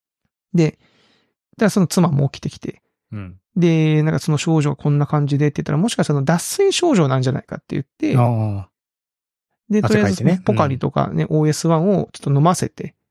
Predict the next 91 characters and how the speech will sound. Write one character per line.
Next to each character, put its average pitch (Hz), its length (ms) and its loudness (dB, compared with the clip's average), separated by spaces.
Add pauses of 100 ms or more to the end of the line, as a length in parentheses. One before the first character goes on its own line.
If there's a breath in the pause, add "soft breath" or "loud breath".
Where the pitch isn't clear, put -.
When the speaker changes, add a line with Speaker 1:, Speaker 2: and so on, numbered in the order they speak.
Speaker 1:
そ - 120 0
し - 60 2
た - 80 4
ら 165 60 2
ま 156 120 2
あ - 20 4
意 160 60 4
識 - 200 -6
が 135 140 -4
ち - 60 -10
ょ 151 40 -2
っ - 0 -
と 139 80 2
も-、 143 140 2
Speaker 2:
う 165 100 -4
ん。 156 100 -2
Speaker 1:
よ 160 120 2
り - 60 -4
ち - 140 -4
ょ - 20 0
っ - 20 -2
と - 60 -4
ク - 120 -2
リ 170 80 4
ア 143 40 2
に 131 60 -2
な 123 60 -4
っ - 20 -10
て - 100 -12
き - 40 -18
た - 80 -10
ん - 60 -8
で 147 60 -8
す - 120 -14
よ - 60 -6
ね。 - 180 -4 (440)
Speaker 2:
う 127 60 4
ん - 20 4
う 120 40 2
ん - 20 0
う 113 40 -2
ん 107 60 0
う 113 60 2 (520)
ん。 - 40 -14
Speaker 1:
で、 185 100 0
本 285 240 0
人 175 160 2
に 143 100 -2
聞 175 160 0
い 175 60 0
た 208 140 0
ら、 233 400 -2 (340)
そ - 120 -4
の 147 80 0
助 - 380 -2
け 220 40 -4
て 240 160 2
っ 202 40 -2
て 190 100 0
い 160 100 2
う 165 60 2
直 - 300 -2
前 202 180 2
に、 220 340 0 (500)
夜 156 100 0
中 170 240 0
に 139 140 -2
そ - 120 -2
の、 - 280 -6 (640)
ト 202 140 2
イ 196 60 2
レ 151 80 2
に 139 100 0
行 - 40 -8
き - 40 -20
た 156 100 0
く 147 100 0
な 147 80 0
っ 147 100 -8
て 220 260 0
起 151 220 0
き - 0 -
出 160 140 2
し - 80 -12
て 160 220 0
ト - 180 0
イ 165 60 2
レ 147 80 0
に 139 60 -2
行 131 100 -4
っ - 40 -20